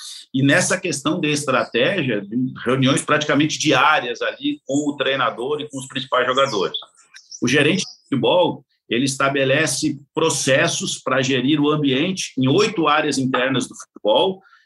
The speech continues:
que são os atletas, a comissão técnica, a logística, o registro, a área de saúde, as categorias de base, análise de mercado e análise de desempenho.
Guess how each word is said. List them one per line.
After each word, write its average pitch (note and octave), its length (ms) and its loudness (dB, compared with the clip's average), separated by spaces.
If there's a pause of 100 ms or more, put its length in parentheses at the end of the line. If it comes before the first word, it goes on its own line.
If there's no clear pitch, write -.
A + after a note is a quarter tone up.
(140)
que - 80 -8
são C3+ 320 0
os A#2+ 120 0
atletas, D3 540 0
a C3 100 -4
comissão A#2+ 440 -2
técnica, C#3+ 560 -2
a - 20 2
logística, B2 680 -2
o B2+ 80 2
registro, B2+ 640 -4
a C3 60 6
área C3 160 2
de B2+ 100 -4
saúde, C3+ 480 2
as C3 80 -2
categorias B2+ 600 -2
de A#2+ 80 -4
base, E3 520 0 (300)
análise C3+ 440 2
de C3+ 100 -4
mercado C#3 500 -2
e D#3+ 40 0
análise C#3+ 360 0
de C3+ 100 -4
desempenho. C3+ 580 -2